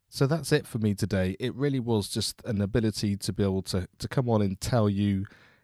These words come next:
exactly what's going on, to thank you for supporting me since December two thousand and sixteen. Thank you for cheering me on. Thank you for listening. Thank you for sharing with all your friends. And now we can really come together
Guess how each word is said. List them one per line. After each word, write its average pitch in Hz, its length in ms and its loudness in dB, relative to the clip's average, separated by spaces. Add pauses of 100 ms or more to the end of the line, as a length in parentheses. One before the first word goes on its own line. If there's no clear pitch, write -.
exactly 98 580 0
what's 92 280 0
going 95 320 0
on, 87 240 -4
to - 100 -12
thank 131 480 -4
you 104 60 0
for 95 160 -4
supporting 98 560 -2
me 92 240 -4 (260)
since 110 260 -2
December 104 400 -2
two 101 200 0
thousand 92 380 -2
and 90 80 -4
sixteen. 87 420 -10
Thank 120 340 -4
you 117 80 -2
for 104 120 -2
cheering 98 360 2
me 90 160 0
on. 85 320 -6
Thank - 380 -2
you 123 80 0
for - 100 -6
listening. 101 640 0 (260)
Thank 107 280 0
you 113 80 -2
for - 100 -6
sharing 104 460 2
with 92 180 -6
all 95 140 2
your 90 100 0
friends. 90 540 -4 (320)
And 98 180 -2
now 113 180 2
we 101 120 0
can 98 240 -4
really 101 260 2
come 98 240 2
together 92 600 -2